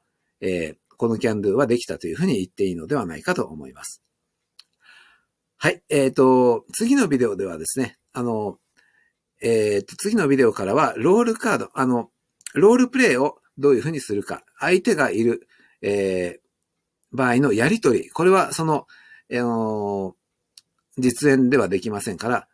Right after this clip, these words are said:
ロールプレイが必要になってきますよね。で、そういう時にどういうものが必要になってくるかということについてお話ししたいと思います。はい。こちらのビデオは以上ですね。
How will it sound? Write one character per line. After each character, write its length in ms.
ロ 220
ー 40
ル 80
プ 100
レ 80
イ 20
が 120
必 180
要 60
に 60
な 80
っ 20
て 80
き 100
ま 80
す 100
よ 80
ね。 140
で、 80
そ 160
う 40
い 40
う 40
時 160
に 140
ど 120
う 60
い 20
う 40
も 120
の 60
が 80
必 220
要 60
に 60
な 120
っ 40
て 100
く 100
る 80
か 120
と 100
い 80
う 60
こ 120
と 100
に 100
つ 140
い 80
て 220
お 80
話 360
し 60
し 20
た 120
い 60
と 100
思 120
い 40
ま 100
す。 180
は 100
い。 180
こ 120
ち 80
ら 60
の 120
ビ 100
デ 140
オ 60
は 240
以 100
上 180
で 100
す 100
ね。 200